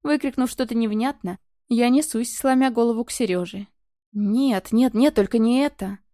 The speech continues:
Завываю я нечеловеческим голосом, перепугавшись не на шутку. Рухнув на колени рядом с ним, я в панике, граничащей с истерикой,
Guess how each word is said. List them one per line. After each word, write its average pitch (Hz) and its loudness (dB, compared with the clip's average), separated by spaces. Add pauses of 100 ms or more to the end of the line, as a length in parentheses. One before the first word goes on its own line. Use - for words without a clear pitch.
(220)
Завываю 262 0
я 220 0
нечеловеческим 233 -4
голосом, 214 -2
перепугавшись 226 -2
не 233 0
на 233 2
шутку. - -14 (380)
Рухнув - 2
на 214 0
колени 196 0
рядом 190 0
с - -10
ним, 233 -2
я 294 2
в 302 -6
панике, 220 0
граничащей 254 -2
с - -8
истерикой, 240 -6